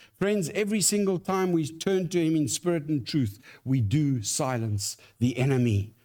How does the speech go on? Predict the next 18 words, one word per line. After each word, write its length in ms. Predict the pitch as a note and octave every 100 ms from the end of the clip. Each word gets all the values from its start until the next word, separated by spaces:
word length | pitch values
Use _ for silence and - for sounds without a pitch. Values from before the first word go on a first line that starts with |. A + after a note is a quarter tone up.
| _
Try 320 | G3 A3+ A#3
it 60 | A3+
out. 340 | A3+ G#3+ - _ - - _ _ _ _ _ _ _ _ _ _
When 160 | D3 F3+
you 100 | F#3+
keep 320 | D#3+ G#3+ -
praising 540 | G#3+ A3+ A#3+ G#3 A#3+ A3+
the 80 | G#3
problems, 640 | - B3 A#3+ A#3+ A3 E3+
what 180 | G#3+ G3+
happens 500 | A3 A3 A#3 G#3 C#3+
to 100 | G3+
the 100 | F3+
problems? 880 | C#3+ F#3+ E3 D3+ B2+ - - - - _ _ _ _
They 140 | A#3+
just 240 | G#3 A3+ F3+
get 240 | B3+ G3
bigger. 540 | A3+ C4 B3 G#3 A#2